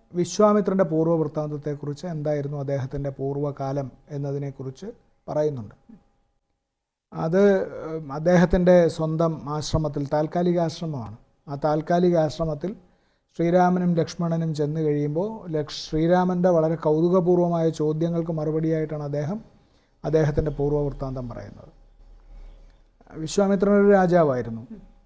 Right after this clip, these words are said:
വളരെ പ്രതാപശാലിയായിട്ടുള്ള രാജാവായിരുന്നു,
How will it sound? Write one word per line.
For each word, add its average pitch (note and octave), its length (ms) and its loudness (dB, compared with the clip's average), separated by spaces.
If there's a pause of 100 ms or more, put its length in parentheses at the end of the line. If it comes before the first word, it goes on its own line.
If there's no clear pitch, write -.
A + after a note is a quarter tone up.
(260)
വളരെ F3+ 260 -2
പ്രതാപശാലിയായിട്ടുള്ള F3+ 1040 4
രാജാവായിരുന്നു, A#2+ 680 -6